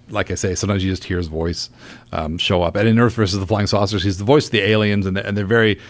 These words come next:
the aliens are very condescending, <laughs> and, and, uh, you know, the, at first they're hurt, like, "Why did you shoot at us? Like, we just wanted to, to land," and, and then it turns out, "Oh no, they do wanna take over the planet." But it's, um, you know, so it ha-, you know, I think, and a lot of that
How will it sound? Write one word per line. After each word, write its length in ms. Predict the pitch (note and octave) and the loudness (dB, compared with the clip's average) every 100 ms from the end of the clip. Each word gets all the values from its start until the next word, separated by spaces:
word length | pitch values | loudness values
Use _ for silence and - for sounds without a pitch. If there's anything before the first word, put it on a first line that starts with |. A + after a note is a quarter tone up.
| - - | -18 -4
the 120 | B2 | 2
aliens 280 | D#3+ E3 C3 | 4 4 4
are 40 | A#2 | 4
very 180 | A#2+ | 2
condescending, 880 | A2+ G2+ G#2+ G#2+ - F#2+ F#2 F#2+ F#2 | 2 0 2 2 0 -2 -2 -2 0
<laughs> 260 | A2 - - | 0 0 0
and, 220 | C3+ - - | 0 0 0
and, 360 | D3+ C3+ A2 | 2 4 2
uh, 220 | C3+ G#2 G2 - - - - - - | 0 2 0 -4 -20 -18 -16 -16 -6
you 100 | - | 2
know, 200 | A2+ G2 | 4 4
the, 420 | G2+ A2 - - - | 2 0 -4 -8 -10
at 60 | G#2 | 0
first 260 | B2+ A2+ | 0 2
they're 160 | G#2 G2+ | 2 2
hurt, 220 | G2 G#2+ | 2 2
like, 100 | A2 | 2
"Why 160 | A#2 F#3 | 2 2
did 180 | G#3 | 2
you 120 | F3 G3 | 0 -2
shoot 260 | D#3 G#3+ | -2 0
at 140 | A#2+ E2+ | 0 -2
us? 340 | D#2 - - | -4 -6 -8
Like, 180 | - - | -8 -4
we 60 | |
just 220 | A#2+ C3 - | -2 -2 -2
wanted 260 | A2+ A2 | 0 0
to, 180 | F#2+ F2+ - | -4 -8 -8
to 100 | - | -6
land," 380 | F#2 A2+ G#2+ F#2 | -2 0 0 -2
and, 180 | F2 F2+ | -4 -4
and 120 | G2 | -2
then 100 | G#2 | -2
it 60 | F#2 | -2
turns 200 | G2 F2+ | -4 -4
out, 120 | F#2 | -2
"Oh 220 | G#2+ B2 | 0 0
no, 180 | G#2+ F2 | 0 -2
they 140 | E2+ A2 | -2 -4
do 160 | A2 | -4
wanna 180 | F#2 D#2+ | -6 -8
take 220 | D2+ D2+ | -10 -10
over 100 | D#2 | -10
the 80 | D2+ | -10
planet." 320 | - D#2 D#2 - - - - - | -12 -12 -12 -14 -18 -20 -20 -2
But 140 | A#2 | 2
it's, 240 | A#2 - - | 2 0 2
um, 480 | A2 G2 F#2 F2+ G2+ - - _ _ _ _ _ - | 2 2 0 -2 -8 -16 -20 _ _ _ _ _ -2
you 80 | B2 | 0
know, 200 | A2+ A2+ | 0 -2
so 240 | - B2+ | 0 2
it 80 | A#2 | 4
ha-, 180 | G#2+ B2 | 2 0
you 120 | B2 | 0
know, 180 | A2+ A2 A2+ - | -2 -4 -10 -2
I 120 | B2 | 0
think, 220 | G#2+ C3 B2+ | 2 0 2
and 100 | A#2 | 4
a 40 | |
lot 220 | B2 C#3+ | 6 6
of 80 | B2 | 4
that 240 | B2+ B2+ | 2 2